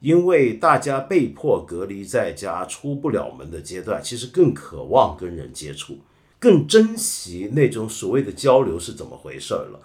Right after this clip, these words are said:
那么于是在这个情况下，呃，当你有机会跟人接触交流，哪怕是隔着个屏幕，你都会开始认为这是个重要的事情，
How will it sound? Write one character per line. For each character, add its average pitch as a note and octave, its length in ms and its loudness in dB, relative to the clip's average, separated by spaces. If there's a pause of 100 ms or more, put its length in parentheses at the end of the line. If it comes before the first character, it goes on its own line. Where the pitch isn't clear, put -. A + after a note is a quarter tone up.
(300)
那 B3+ 100 2
么 B3+ 80 4
于 G3+ 160 -6
是 A3 180 -4
在 A3 200 0
这 A#3 320 -6
个 A#2 200 -2
情 G#2+ 320 -12
况 G#2+ 240 0
下， D2 380 -8 (500)
呃， A#2 260 0
当 G3+ 280 2
你 F#3+ 60 0
有 C#3+ 120 2
机 - 200 -8
会 D3+ 200 0
跟 C#3 120 -2
人 G#2 180 -2
接 G#2+ 180 -6
触 G#2 200 -10
交 A2 240 2
流， D#2+ 240 -4
哪 F2+ 160 -4
怕 A#2 240 -2
是 - 220 -4
隔 - 220 -10
着 A2 120 -12
个 - 80 -10
屏 D#2+ 200 -14
幕， G2 300 -8 (260)
你 G#2 260 -12
都 G3 300 4
会 - 500 -2 (100)
开 E3 180 -2
始 F2+ 240 -8
认 C#3 240 4
为 G2+ 140 -4
这 C3 120 -6
是 - 160 -8
个 F#2 380 -4
重 C#3 240 8
要 E2 240 -2
的 C#2+ 60 -12
事 - 280 -6
情， - 220 -14